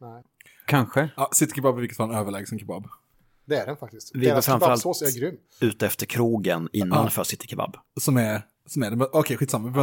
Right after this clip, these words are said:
Speaker 3: inte diskutera den krogens för-, för-, förträfflighet. Den måste man bara uppleva.
Speaker 2: Mm.
Speaker 3: Eh, okej, men vi möts på, på City Kebab, eller? Eller på krogen innanför.
Speaker 1: Ja.
Speaker 4: Uff, såg ni det där, säger jag.
Speaker 2: Jo,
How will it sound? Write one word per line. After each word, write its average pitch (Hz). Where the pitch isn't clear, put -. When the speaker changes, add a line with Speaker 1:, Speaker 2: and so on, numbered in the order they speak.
Speaker 3:
inte -
diskutera 113
den 113
krogens 117
för-, -
för-, -
förträfflighet. -
Den 127
måste 131
man 123
bara 120
uppleva. 113
Speaker 2:
Mm. 135
Speaker 3:
Eh, 160
okej, 170
men 151
vi 160
möts 170
på, 160
på 160
City 160
Kebab, 104
eller? 139
Eller 135
på 135
krogen 139
innanför. 117
Speaker 1:
Ja. 143
Speaker 4:
Uff, -
såg 196
ni 123
det 120
där, 123
säger -
jag. -
Speaker 2:
Jo, 190